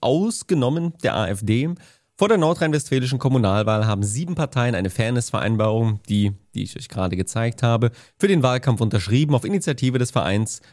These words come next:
Kölner Runder Tisch für Integration schlossen sich C D U, S P D, F D P, Grüne, Linke, Die Partei und Volt zusammen, um sich zu verpflichten,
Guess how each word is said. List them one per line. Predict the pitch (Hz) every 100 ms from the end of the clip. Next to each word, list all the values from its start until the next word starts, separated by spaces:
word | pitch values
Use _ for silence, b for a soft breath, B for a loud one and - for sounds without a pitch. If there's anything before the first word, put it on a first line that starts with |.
| b
Kölner | - 101 101 107 -
Runder | 98 92 127 127 120
Tisch | 113 -
für | 104
Integration | 104 107 95 - 143 147
schlossen | - 123 127
sich | 120 120 -
C | 185
D | 196 180
U, | 175 185
S | - 120 -
P | 131
D, | 120 123
F | - 98
D | -
P, | 101 113 101 B B
Grüne, | 113 120 190 202 196
Linke, | 123 139 175 170
Die | 139 190
Partei | 202 160 143 127 131
und | 123 101
Volt | 101 107 107
zusammen, | - 110 104 117 120
um | 131
sich | 127 127
zu | -
verpflichten, | 107 170 190 - 170